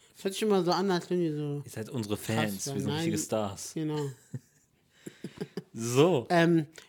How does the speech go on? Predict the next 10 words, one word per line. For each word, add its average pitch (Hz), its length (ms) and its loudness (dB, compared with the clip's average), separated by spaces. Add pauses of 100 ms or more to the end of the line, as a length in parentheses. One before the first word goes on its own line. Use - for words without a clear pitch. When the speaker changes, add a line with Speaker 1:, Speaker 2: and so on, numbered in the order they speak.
(100)
Speaker 1:
ja, 185 160 2
genau. 170 400 2
Also 156 180 -4
es 156 220 -4
ging 165 320 0 (180)
eigentlich 151 300 -4
tatsächlich 147 400 -8
nicht 156 160 -6
so 175 80 -4
viel. 160 340 -4